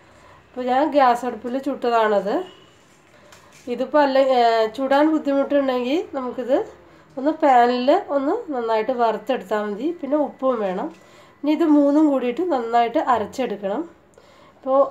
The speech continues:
അരയ്ക്കാൻ ഞാനിപ്പോൾ ഇവിടെ എൻ്റെ കയ്യിൽ അരകല്ലുണ്ട്, അപ്പോൾ അരകല്ലിൻ്റെ മീതെയാണ് ഞാനിത് അരയ്ക്കുന്നത്. അപ്പോൾ നിങ്ങളുടെ കയ്യിൽ അരകല്ല് ഇല്ലെങ്കിൽ ഇതുപോലെ ഇതിൽ വെച്ചിട്ട്,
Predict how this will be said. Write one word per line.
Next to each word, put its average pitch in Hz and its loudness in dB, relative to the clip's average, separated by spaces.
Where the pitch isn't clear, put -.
അരയ്ക്കാൻ 247 2
ഞാനിപ്പോൾ 294 4
ഇവിടെ 285 6
എൻ്റെ 285 2
കയ്യിൽ 285 6
അരകല്ലുണ്ട്, 254 2
അപ്പോൾ 330 0
അരകല്ലിൻ്റെ 247 -2
മീതെയാണ് 240 0
ഞാനിത് 220 0
അരയ്ക്കുന്നത്. 196 -4
അപ്പോൾ 302 0
നിങ്ങളുടെ 294 4
കയ്യിൽ 330 4
അരകല്ല് 262 2
ഇല്ലെങ്കിൽ 262 0
ഇതുപോലെ 254 0
ഇതിൽ 277 2
വെച്ചിട്ട്, 285 2